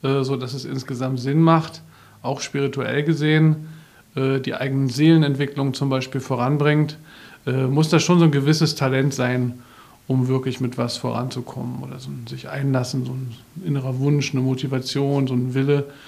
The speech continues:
Und, äh, spirituell gesehen sind wir auch mit genau den Fähigkeiten und Talenten ausgestattet, äh, die wir benötigen für genau unsere seelische Entwicklung. Man kann das zum Beispiel im Horoskop sehen oder im Enneagramm.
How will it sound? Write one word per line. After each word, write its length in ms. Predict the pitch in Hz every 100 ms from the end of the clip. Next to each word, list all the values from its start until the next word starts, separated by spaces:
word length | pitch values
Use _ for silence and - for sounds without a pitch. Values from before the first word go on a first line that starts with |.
| - - - -
Und, 300 | 131 135 131
äh, 120 | 131
spirituell 600 | - 139 131 135 117 147
gesehen 340 | 165 151 151
sind 180 | 147 139
wir 120 | 135
auch 100 | 123
mit 320 | 135 135 - -
genau 280 | 139 131
den 380 | 123 131 151 190
Fähigkeiten 680 | 165 170 165 160 151 147 147
und 100 | 143
Talenten 380 | 143 143 143 131
ausgestattet, 840 | 107 139 - 160 165 165 190 - - - - - -
äh, 260 | 143 147 143
die 160 | 151
wir 100 | 160
benötigen 560 | 160 185 226 151 127 123
für 120 | 127
genau 280 | 127 127 127
unsere 480 | 156 156 156 147 139
seelische 380 | 143 143 135 135
Entwicklung. 460 | 135 151 151 120
Man 120 | 120 120
kann 160 | 131
das 140 | 120 -
zum 140 | 123
Beispiel 360 | 120 120 - 123
im 180 | 123 127 - - - -
Horoskop 500 | 127 131 - 170 170
sehen 380 | 170 151 151 139
oder 200 | 127 127
im 100 | 131
Enneagramm. 720 | 127 131 127 123 131 147 156